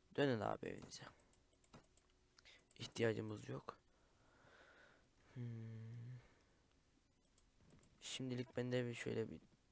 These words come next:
ilerleteyim abi zamanı. Hem askerlerimiz güçlensin hem de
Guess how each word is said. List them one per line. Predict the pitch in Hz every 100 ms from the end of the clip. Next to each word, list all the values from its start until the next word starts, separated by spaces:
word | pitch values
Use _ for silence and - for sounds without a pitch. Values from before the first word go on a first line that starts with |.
| - - -
ilerleteyim | - - - 117 117 113 - 110 -
abi | - - -
zamanı. | - 76 57 - - 147 - - - - - - - - - _ - - - - - -
Hem | - 123
askerlerimiz | - 131 - 135 139 143 139
güçlensin | 135 127 - 135 - 139
hem | 135 131
de | 139 143